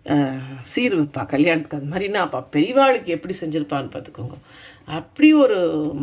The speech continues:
பெரியவாளுக்கு ஒரு ரொம்ப விமர்சையா எல்லாமே பண்ணியிருக்காவா. இந்த மாதிரி பெரியவா வந்து அந்த ஊர்வலத்துல பல்லக்குல உட்காந்து வரும்பொழுது இப்படி கூட்டத்துல தேடுறா.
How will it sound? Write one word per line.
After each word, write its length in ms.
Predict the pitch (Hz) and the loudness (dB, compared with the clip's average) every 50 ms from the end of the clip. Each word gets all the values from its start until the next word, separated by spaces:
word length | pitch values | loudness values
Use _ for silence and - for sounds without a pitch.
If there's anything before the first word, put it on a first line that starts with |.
| 143 139 | -4 -2
பெரியவாளுக்கு 480 | 143 143 147 151 156 147 147 143 143 - | 0 2 2 2 4 2 2 0 -2 -4
ஒரு 220 | 139 143 147 143 - - - - - - _ _ _ | -4 -4 -4 -6 -8 -12 -20 -20 -20 -20 _ _ _
ரொம்ப 420 | 147 147 269 262 262 277 320 302 | -2 -2 2 4 6 6 6 6
விமர்சையா 960 | 269 220 190 175 165 170 170 - - 180 180 185 180 175 175 170 160 151 147 139 | 4 4 2 0 -2 -2 -4 -4 -2 0 2 2 2 2 2 2 2 0 0 0
எல்லாமே 500 | 147 147 156 151 156 160 156 156 156 151 | 2 2 2 2 2 2 2 2 2 2
பண்ணியிருக்காவா. 680 | 143 143 139 135 139 131 - - - 127 123 120 123 - - - - _ - - - - - _ | 0 0 -4 -6 -8 -10 -10 -8 -8 -8 -6 -8 -8 -10 -14 -18 -20 _ -20 -20 -20 -20 -18 _
இந்த 180 | - 269 277 277 | 2 4 6 6
மாதிரி 360 | 277 277 302 285 254 233 233 | 6 6 6 4 2 0 -2
பெரியவா 360 | 226 - 226 220 214 220 220 | -2 0 0 0 2 0 0
வந்து 680 | 214 202 196 196 196 220 214 202 185 180 175 175 165 - - | 0 0 -2 -2 -2 0 0 0 0 0 0 0 -2 -4 -4
அந்த 140 | 180 175 175 | -2 0 2
ஊர்வலத்துல 760 | 170 190 214 196 202 185 160 - - 160 151 151 151 156 156 - - | 2 0 0 0 -2 -2 -2 -2 -4 -4 -2 -2 -2 -4 -4 -2 0
பல்லக்குல 420 | 160 170 170 170 - 170 160 147 - | 0 0 0 0 0 0 -2 -2 -2
உட்காந்து 220 | - 180 175 170 | -2 -2 -2 -2
வரும்பொழுது 760 | 156 151 147 143 143 156 160 170 196 247 247 180 302 320 - - - - - - - _ _ _ _ _ _ | -2 -2 0 0 0 0 0 0 0 2 2 2 0 0 -4 -10 -18 -20 -20 -20 -20 _ _ _ _ _ _
இப்படி 300 | _ - 285 285 277 277 | _ 4 6 6 6 6
கூட்டத்துல 440 | - 285 294 285 262 269 - 185 175 | 4 4 4 4 2 2 0 -2 0
தேடுறா. 440 | - 196 196 220 233 214 196 - | 0 2 2 2 2 2 -2 -4